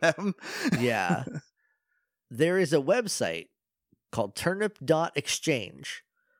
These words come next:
Speaker 2: where you can go on and post how much your turnips are selling for, and then people can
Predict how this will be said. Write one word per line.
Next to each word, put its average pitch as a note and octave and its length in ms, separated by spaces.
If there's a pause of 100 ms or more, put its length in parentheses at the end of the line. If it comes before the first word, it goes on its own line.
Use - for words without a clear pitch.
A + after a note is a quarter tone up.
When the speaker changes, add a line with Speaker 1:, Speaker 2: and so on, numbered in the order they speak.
(280)
Speaker 2:
where A#2 140
you A#2+ 80
can A#2+ 120
go C3 200
on A2+ 480 (420)
and G#2+ 120
post C3+ 260
how D3 80
much B2+ 180
your A#2+ 60
turnips D3 340
are A2 60
selling F#3+ 340
for, G2 420 (600)
and G#2+ 140
then G#2 80
people C#3 400
can A#2+ 560